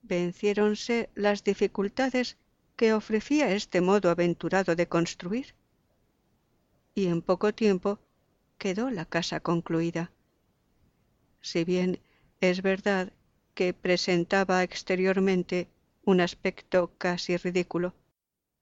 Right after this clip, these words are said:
por no tener dos ventanas parecidas, su distribución interior ofrecía todas las comodidades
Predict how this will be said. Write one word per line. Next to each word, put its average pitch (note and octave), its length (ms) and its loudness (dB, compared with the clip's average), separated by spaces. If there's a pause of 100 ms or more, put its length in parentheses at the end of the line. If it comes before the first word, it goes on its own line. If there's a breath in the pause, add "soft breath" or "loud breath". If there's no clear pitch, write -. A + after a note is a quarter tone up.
(540)
por E3+ 200 -4
no F3 180 -2
tener F#3 340 0
dos F3 220 -4
ventanas F3 480 0
parecidas, F#3 720 -4 (1500)
su G#3+ 180 -4
distribución F#3+ 680 -2
interior F#3+ 540 -2 (540)
ofrecía A3+ 580 0
todas C4 380 -2
las E3 180 -2
comodidades E3+ 800 -2